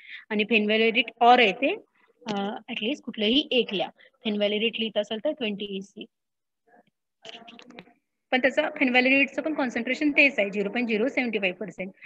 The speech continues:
या दोघांचं concentration तेच आहे. ठीक आहे, तर first स्प्रे, फर्स्ट स्प्रे तुम्ही कधी देणार आहे? अ, on fortnight of October, म्हणजे पंधरा,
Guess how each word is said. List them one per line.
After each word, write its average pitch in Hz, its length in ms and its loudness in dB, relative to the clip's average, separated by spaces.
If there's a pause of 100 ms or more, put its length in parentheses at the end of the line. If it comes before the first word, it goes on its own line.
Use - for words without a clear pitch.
(240)
या 214 40 -4
दोघांचं 202 400 -4
concentration 214 580 -6
तेच 202 340 -2
आहे. - 100 -10 (560)
ठीक 233 180 -6
आहे, 247 100 2
तर 202 220 -8
first 254 280 -4
स्प्रे, 285 200 -6 (440)
फर्स्ट 247 220 0
स्प्रे 277 280 -4
तुम्ही 277 240 -4
कधी 254 160 -4
देणार 247 300 0
आहे? 294 120 0 (380)
अ, 214 200 0 (240)
on 233 160 6 (560)
fortnight 226 760 0
of 220 300 -2
October, 202 500 -2
म्हणजे 196 220 -4
पंधरा, 202 420 -2